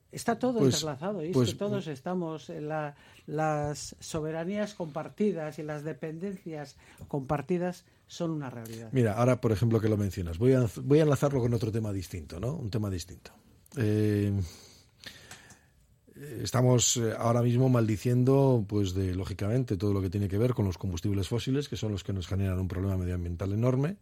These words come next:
Speaker 2: nos lo han generado de historia y lo van a seguir generando. Y hay que apostar por las, eh, energías alternativas. Entonces, en muchas ocasiones hablamos, pues, de la solar, de la eólica, etcétera.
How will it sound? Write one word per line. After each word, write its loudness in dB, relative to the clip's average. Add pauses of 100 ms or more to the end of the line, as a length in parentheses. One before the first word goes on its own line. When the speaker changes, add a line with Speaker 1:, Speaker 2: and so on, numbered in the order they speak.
Speaker 2:
nos -2
lo -2
han -2
generado 0
de 0
historia 2 (340)
y 4
lo 6
van 6
a 2
seguir 0
generando. 0 (680)
Y 6
hay 8
que 8
apostar 2
por 4
las, 2
eh, 0
energías 0
alternativas. -4
Entonces, -2
en -2
muchas -2
ocasiones 0
hablamos, -2
pues, -8
de -6
la -6
solar, 2
de 0
la -2
eólica, 4
etcétera. -6